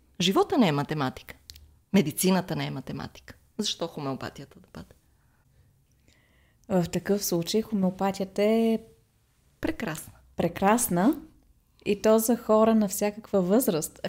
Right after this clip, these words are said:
Speaker 2: Хайде, не само хора, тъй като стана на
Speaker 1: Да,
Speaker 2: въпрос,
Speaker 1: стана дума,
Speaker 2: че
Speaker 1: че и животинките
Speaker 2: <laughs> и
Speaker 1: могат.
Speaker 2: животни могат, да.
Speaker 1: Хомеопатията е нещо,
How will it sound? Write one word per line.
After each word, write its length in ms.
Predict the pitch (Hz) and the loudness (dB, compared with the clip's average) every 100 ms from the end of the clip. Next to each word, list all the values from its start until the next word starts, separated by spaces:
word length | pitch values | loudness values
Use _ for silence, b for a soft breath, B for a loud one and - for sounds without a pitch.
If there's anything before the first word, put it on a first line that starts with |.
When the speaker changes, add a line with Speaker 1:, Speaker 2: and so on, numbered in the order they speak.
| - | 2
Speaker 2:
Хайде, 320 | 202 196 - | 4 4 2
не 300 | 185 196 220 | 4 6 6
само 320 | 220 208 180 | 6 6 6
хора, 360 | 160 - 160 160 | 4 2 2 2
тъй 160 | 180 | 0
като 180 | 170 - | -2 -4
стана 280 | 165 170 175 | -6 -4 0
на 80 | 185 | 6
Speaker 1:
Да, 100 | 202 | 6
Speaker 2:
въпрос, 40 | |
Speaker 1:
стана 280 | 208 - 220 | 8 8 10
дума, 240 | 226 - | 10 10
Speaker 2:
че 120 | - 233 | 8 6
Speaker 1:
че 60 | |
и 40 | 277 | 8
животинките 480 | 220 349 311 240 | 12 12 12 12
Speaker 2:
<laughs> 100 | 294 | 10
и 20 | 269 | 10
Speaker 1:
могат. 160 | 277 | 10
Speaker 2:
животни 340 | 196 277 - 277 | 10 8 8 8
могат, 220 | 233 208 | 8 8
да. 60 | 196 | 6
Speaker 1:
Хомеопатията 840 | 233 226 240 - 440 453 415 311 | 8 8 8 6 6 6 6 4
е 220 | 415 359 | 4 6
нещо, 560 | 226 269 392 - 202 | 6 6 6 4 0